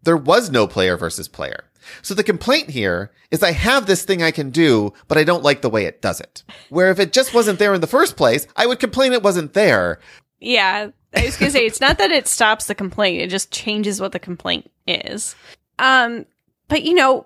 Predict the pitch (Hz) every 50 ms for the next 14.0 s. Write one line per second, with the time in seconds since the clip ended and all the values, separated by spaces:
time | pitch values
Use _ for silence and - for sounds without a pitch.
0 | - 233 247 269 285 311 339 359 320 - - 294 302 - 294 285 294 - - 359
1 | 392 330 226 208 208 - - 269 285 269 247 240 247 247 - 247 220 220 220 226
2 | - 220 196 202 208 226 254 220 196 196 196 - 196 190 190 - - - 190 190
3 | 185 190 196 - 190 - - - 330 359 330 285 233 214 208 214 208 - - -
4 | - - - _ _ - 214 - 254 302 359 415 427 320 302 302 294 294 302 -
5 | 269 196 - - 220 202 - 190 175 170 - - - 196 262 208 175 175 170 180
6 | 196 - _ _ - 214 208 208 208 214 214 226 233 240 - 233 220 220 214 208
7 | 196 202 196 190 185 190 190 185 180 175 - - - 180 170 170 175 - - -
8 | - - - - - - - _ - 226 226 254 277 302 302 302 - - - -
9 | 208 196 196 202 202 214 226 214 233 233 220 220 226 220 _ _ _ _ - 196
10 | 208 196 185 175 170 180 175 175 170 185 - - 175 160 - - - 185 165 165
11 | 165 151 - - - - - - - _ - - - - - - - 226 233 240
12 | - 285 339 415 427 - 381 359 339 330 302 277 262 302 320 403 415 - - -
13 | 196 151 165 196 240 - - 240 233 226 226 226 202 - 180 190 185 180 -